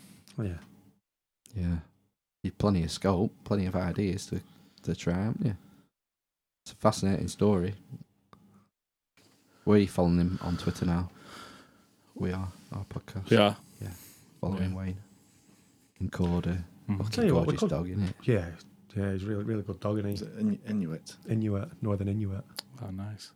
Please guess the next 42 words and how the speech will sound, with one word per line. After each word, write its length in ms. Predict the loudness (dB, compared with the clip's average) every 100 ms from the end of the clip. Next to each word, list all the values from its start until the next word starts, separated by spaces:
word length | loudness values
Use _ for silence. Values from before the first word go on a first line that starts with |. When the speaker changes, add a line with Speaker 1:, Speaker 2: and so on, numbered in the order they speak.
| -10
Speaker 4:
That's 220 | -6 -6
what 120 | -6
stories 380 | -4 -2 -2 -2
Wayne, 380 | -2 -2 -2 -2
uh, 320 | -4 -6 -6
Wayne 180 | -4 -4
was 120 | -4
telling 220 | -4 -4 -6
us 100 | -6
was 160 | -6 -6
everyone, 340 | -4 -4 -6 -6
everyone's 260 | -6 -4 -2
always 180 | -2 -2
eyeing 160 | -2
up 60 | -4
the 80 | -4
dog. 320 | -2 -2 -6 -20 -14
So 180 | -8 -4
when 140 | -2
he 60 | 0
goes 160 | -2 -2
in, 160 | -2 -4
like, 180 | -4 -2
supermarket, 800 | -2 -2 -4 -4 -6 -6 -6
when 120 | -4 -6
he 60 |
tries 260 | -4 -6 -6
to, 120 | -4
you 100 | -6 -6 -14 -18 -18 -10 -4
know, 80 | -2
literally 260 | -2 -4
can't 220 | -2 -2
take 180 | -2 -4
his 140 | -4 -2
eyes 180 | -4
off 100 | -4 -6
the 60 |
dog 300 | -2 -2 -2
'cause 400 | -6 -8 -8 -8 -6
Speaker 2:
It's 120 | -4
so 100 | -2
valuable. 600 | 0 0 2 0 -2 -4